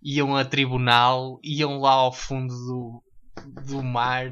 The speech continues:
ver, "Olha, quatrocentos, isto é o quatrocentos, não é o quatrocentos e um, portanto faz favor, isto é o Olímpia, nós não damos o dinheiro."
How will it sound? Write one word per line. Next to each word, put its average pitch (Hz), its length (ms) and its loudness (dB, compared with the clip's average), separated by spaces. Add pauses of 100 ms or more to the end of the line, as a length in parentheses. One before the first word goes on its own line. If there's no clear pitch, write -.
ver, 123 320 -4
"Olha, 117 360 0
quatrocentos, 135 1300 -2
isto - 160 -4
é 147 60 2
o 139 100 -2
quatrocentos, 139 640 -2
não 139 100 -8
é 135 60 -2
o 131 100 -6
quatrocentos 131 540 -4
e 123 200 -6
um, 139 300 -8 (380)
portanto 131 320 -6
faz - 260 -2
favor, 131 480 -2
isto 135 180 -6
é 143 40 -2
o 139 100 -6
Olímpia, 139 560 -4
nós 151 220 -2
não 147 160 -6
damos 151 240 -2
o 151 80 -6
dinheiro." 135 420 -8